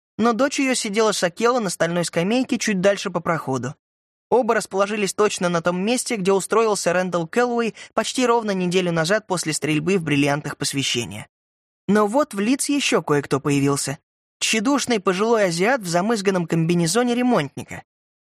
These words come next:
В одной руке он держал гаечный ключ, с которого стекала вода, и махал ему курку, бормоча что-то низким, почти сердитым голосом. «Все в порядке?» спросила его Лантернглаз.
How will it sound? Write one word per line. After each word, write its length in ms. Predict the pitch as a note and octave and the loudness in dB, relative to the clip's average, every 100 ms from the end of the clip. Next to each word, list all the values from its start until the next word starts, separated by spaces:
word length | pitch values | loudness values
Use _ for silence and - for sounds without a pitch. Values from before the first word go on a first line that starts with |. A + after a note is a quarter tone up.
| - | -4
В 100 | C#3+ | 0
одной 260 | D3+ G#3 G3+ | 0 2 0
руке 260 | G3 G#3+ | 0 0
он 120 | G3 | 2
держал 360 | F3 E3+ F3 F3 | 2 0 0 0
гаечный 400 | E3+ D#3+ - D#3+ | 0 0 -2 -4
ключ, 260 | G3+ C4+ - | 0 0 0
с 60 | |
которого 360 | - E3+ F#3+ F3 | -2 0 0 -2
стекала 420 | - F#3 G3 F#3+ | -2 0 0 0
вода, 340 | E3+ E3+ C4 - _ _ | -2 0 -2 -4 _ _
и 100 | A#3 | 0
махал 400 | A#3+ A#3 - C#4 | 2 0 0 0
ему 200 | C4+ B3 | 0 -2
курку, 360 | - G#3+ A#3 C4+ | -2 -2 -2 0
бормоча 460 | G#3+ G3+ F#3 - - | 0 2 0 0 -2
что-то 280 | - G3 | -2 -2
низким, 400 | F3 A#3 - B3 | 0 0 0 -2
почти 380 | A3+ F3 - A3 | -2 -4 -4 -6
сердитым 560 | - G3 E3+ F#3+ G3 G3+ | -2 -2 0 -2 0 2
голосом. 500 | G#3 C#3 - G#2 - _ _ _ _ _ - | 2 0 -6 -12 -16 _ _ _ _ _ -8
«Все 200 | - C4 | 0 0
в 60 | - | 2
порядке?» 480 | D4 F#4 - D#3+ - _ | 0 0 -4 -8 -10 _
спросила 460 | - - E3 A#3+ A#3 | -8 -2 -2 0 0
его 220 | G3+ F#3+ | 2 2
Лантернглаз. 680 | F#3 F3 F#3 F3+ D3 B2+ | 0 0 0 2 0 -2